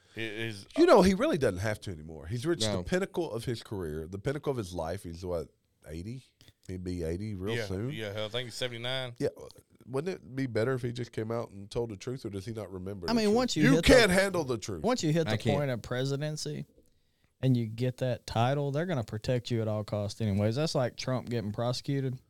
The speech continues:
Speaker 4: It, I just don't think it's gonna happen. You think we're
Speaker 1: No.
Speaker 4: gonna let the
Speaker 3: No.
Speaker 4: whole, well, U S had a president that got prosecuted. Kinda, it just looks bad
Speaker 1: Not,
Speaker 4: overall.
Speaker 1: not just that, but it, regardless what they think of,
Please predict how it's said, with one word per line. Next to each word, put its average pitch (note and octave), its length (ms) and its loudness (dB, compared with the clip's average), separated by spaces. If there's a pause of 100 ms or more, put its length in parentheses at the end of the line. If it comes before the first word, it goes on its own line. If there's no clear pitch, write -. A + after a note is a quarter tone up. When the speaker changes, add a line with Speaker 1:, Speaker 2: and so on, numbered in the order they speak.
(200)
Speaker 4:
It, F#3 180 2
I F3 100 2
just C#3 160 0
don't B2 160 2
think A#2+ 160 0
it's A2+ 80 -2
gonna G#2+ 160 -2
happen. A#2 320 -2
You D#3 140 0
think D#3 260 0
we're C3+ 100 0
Speaker 1:
No. D3 60 0
Speaker 4:
gonna C3+ 220 2
let C3+ 360 2
the B2 160 0
Speaker 3:
No. A#2+ 60 2
Speaker 4:
whole, C3+ 580 4 (760)
well, G2+ 280 0 (280)
U D3+ 200 4
S C#3+ 160 4
had C#3 180 2
a - 20 -6
president B2+ 460 -2
that G#2+ 100 -6
got A2 180 -2
prosecuted. G2+ 600 -4
Kinda, G#2 260 -4
it D#3 80 -2
just C#3 360 -2
looks D3 240 2
bad B2 440 0
Speaker 1:
Not, A#2 140 0
Speaker 4:
overall. C#3+ 120 0
Speaker 1:
not F#3+ 280 2
just D#3 200 -4
that, B2+ 260 0
but A2 100 -6
it, G#2 180 -8
regardless A#2 520 -2
what A#2+ 80 -10
they A2 100 -4
think A2+ 260 -6
of, G2 60 -12